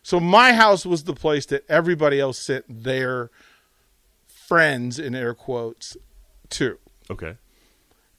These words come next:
Speaker 2: Why? Why? Why? Why
Speaker 1: Because
Speaker 2: were you that place?
Speaker 1: because, 'cause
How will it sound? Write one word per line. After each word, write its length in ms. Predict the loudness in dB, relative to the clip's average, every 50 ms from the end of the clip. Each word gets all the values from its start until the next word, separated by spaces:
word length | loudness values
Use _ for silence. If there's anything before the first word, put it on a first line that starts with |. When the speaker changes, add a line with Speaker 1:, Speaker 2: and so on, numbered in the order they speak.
| _ _ _ _ _ _
Speaker 2:
Why? 360 | -4 -2 -2 -2 -2 -4 -10 -12
Why? 240 | -4 -2 0 0 0
Why? 260 | -2 -4 -6 -6 -6
Why 280 | -8 -10 -8 -6 2 4
Speaker 1:
Because 400 | 4 4 6 6 8 8 8 4
Speaker 2:
were 80 | 2 -2
you 40 | -4
that 120 | -6 -6
place? 220 | -10 -14 -16 -14 -10
Speaker 1:
because, 500 | -4 -4 -2 4 6 6 6 4 2 -4
'cause 240 | -2 -2 -2 -2